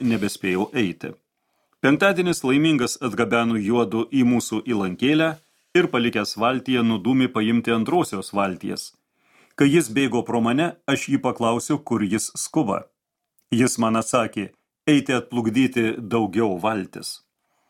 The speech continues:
Jis nušvilpė kaip vėjas ir tikriausiai niekada joks žmogus, net arklys,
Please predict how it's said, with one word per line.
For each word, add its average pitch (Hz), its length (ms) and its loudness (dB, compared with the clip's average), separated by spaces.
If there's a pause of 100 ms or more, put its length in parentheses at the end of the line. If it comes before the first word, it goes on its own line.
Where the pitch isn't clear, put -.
(120)
Jis 175 260 0
nušvilpė 113 560 2
kaip 101 220 -4
vėjas 170 480 0
ir 175 120 4
tikriausiai 151 640 0
niekada 147 580 0
joks 113 520 -2
žmogus, 113 720 0
net 117 300 0
arklys, 151 640 -2